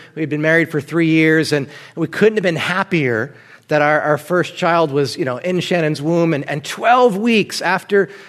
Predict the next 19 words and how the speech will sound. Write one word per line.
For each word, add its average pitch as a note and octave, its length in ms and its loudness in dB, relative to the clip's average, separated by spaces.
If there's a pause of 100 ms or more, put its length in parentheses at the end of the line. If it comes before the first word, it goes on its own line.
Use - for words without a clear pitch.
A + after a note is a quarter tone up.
(100)
you E3+ 60 -4
know, E3+ 80 2
the D3+ 80 -2
pregnancy F#3+ 420 0
started, E3+ 460 2
when E3 80 0
you're F#3 80 2
supposed A#3+ 260 2
to G3+ 60 -8
be B3 100 2
in G3 60 2
the D#3+ 80 -4
safe A#3 320 0
zone, A2 300 -4
like, B2 160 -10
most G#3 340 0
miscarriages C#3 680 -6 (120)
happen E3 320 -4
before E3 540 2